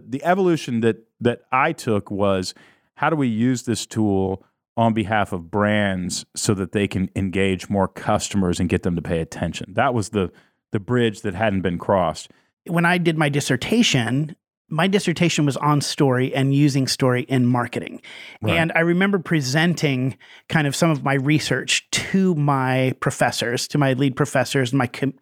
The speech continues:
Speaker 2: committee that looks at all of my research. And as I was presenting it, I, I presented some of the history of story and the research that had been done about story in marketing,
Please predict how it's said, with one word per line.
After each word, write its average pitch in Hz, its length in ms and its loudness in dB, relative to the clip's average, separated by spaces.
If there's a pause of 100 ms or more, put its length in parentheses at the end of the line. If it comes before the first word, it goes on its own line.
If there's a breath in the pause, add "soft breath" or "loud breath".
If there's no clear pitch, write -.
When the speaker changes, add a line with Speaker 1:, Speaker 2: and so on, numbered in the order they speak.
Speaker 2:
committee 135 640 0 (260 loud breath)
that - 180 0
looks 151 240 0
at 143 60 2
all 123 160 2
of 120 60 -2
my 127 100 0
research. 127 540 0 (400 loud breath)
And 156 480 0 (320 loud breath)
as 165 240 2
I 170 80 2
was 156 160 -2
presenting 160 560 0
it, 131 100 0
I, 139 240 2
I 143 80 0
presented 143 480 0
some 151 140 0
of 135 80 0
the 127 40 -2
history 185 460 0
of 151 80 -2
story 147 500 2
and 139 140 -6
the 139 80 -2
research 156 460 2
that 127 160 4
had 131 160 0
been 127 200 -2
done 143 380 2
about 135 300 -2
story 139 480 0
in 131 240 -2
marketing, 127 560 0